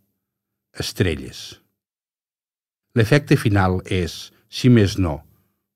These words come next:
curiós. En veure'l, Lugo diu que és un bon instrument,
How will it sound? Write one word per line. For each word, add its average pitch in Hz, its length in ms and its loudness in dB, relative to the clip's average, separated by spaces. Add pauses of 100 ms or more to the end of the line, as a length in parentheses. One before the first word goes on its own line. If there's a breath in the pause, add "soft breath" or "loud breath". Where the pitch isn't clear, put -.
(120)
curiós. - 680 -2 (1160)
En 82 200 -4
veure'l, 104 420 0 (560)
Lugo 139 320 6
diu 131 240 4
que 131 80 4
és 113 80 2
un 120 160 6
bon 110 160 4
instrument, 95 540 -2